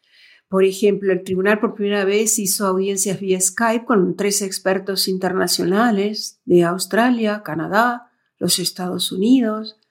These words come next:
En su momento intentamos conectarnos con Virute Galdicas, que junto con Jane Goodall y los chimpancés y,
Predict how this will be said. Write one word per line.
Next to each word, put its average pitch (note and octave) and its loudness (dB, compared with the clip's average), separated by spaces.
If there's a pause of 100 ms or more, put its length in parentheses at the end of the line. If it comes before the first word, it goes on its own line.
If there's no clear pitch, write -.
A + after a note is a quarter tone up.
(560)
En G3 4
su G3+ 2
momento G3+ 2
intentamos F#3+ -2
conectarnos F#3 0
con F3+ -2
Virute F3+ 0
Galdicas, A3 0
que F3 -4
junto F#3 2
con F3+ 0
Jane F#3+ 0
Goodall F#3+ 0
y F3+ 4
los F3 0
chimpancés F#3+ 0
y, G#3 -4